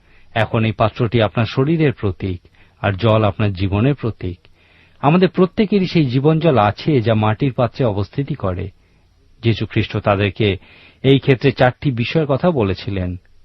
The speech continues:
প্রথমত তিনি বলেছিলেন, "তোমরা তোমাদের জীবন রক্ষা করতে পারো না।" গীতরচক বলেছেন,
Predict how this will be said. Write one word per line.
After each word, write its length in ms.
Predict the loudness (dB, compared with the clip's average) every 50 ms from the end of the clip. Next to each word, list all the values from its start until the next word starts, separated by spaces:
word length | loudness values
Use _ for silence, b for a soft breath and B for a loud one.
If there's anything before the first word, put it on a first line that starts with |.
| -20 -20 -20 _ _ _ _ _ _
প্রথমত 420 | -2 -2 -2 0 0 0 0 0 -2
তিনি 300 | -4 -2 -2 -2 -2 0
বলেছিলেন, 640 | 0 0 -2 -2 -2 -2 0 2 2 2 2 -2 b b b b b b b b b b _
"তোমরা 220 | 2 6 6 6
তোমাদের 360 | 4 4 2 4 2 2 0 0
জীবন 320 | -2 0 0 2 2 2
রক্ষা 240 | 0 0 0 -2 0
করতে 260 | 0 -2 0 0 -4
পারো 340 | 0 2 2 2 2 0 -2
না।" 240 | -2 -2 -4 -4 -8 -12 _ _ _ _ _ _ _ -8 -2
গীতরচক 420 | -2 -2 0 2 0 0 0 0 -4
বলেছেন, 600 | -2 0 0 0 0 0 0 0 0 0 0